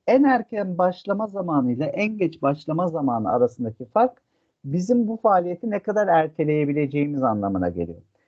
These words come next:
Eğer herhangi bir faaliyetin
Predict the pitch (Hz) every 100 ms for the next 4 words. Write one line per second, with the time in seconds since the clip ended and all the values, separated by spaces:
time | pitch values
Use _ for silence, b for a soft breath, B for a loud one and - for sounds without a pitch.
0 | _ _ - 196 247 226 254 _ 160 160
1 | 220 240 202 180 165 170 160 151 143 143
2 | - 110 -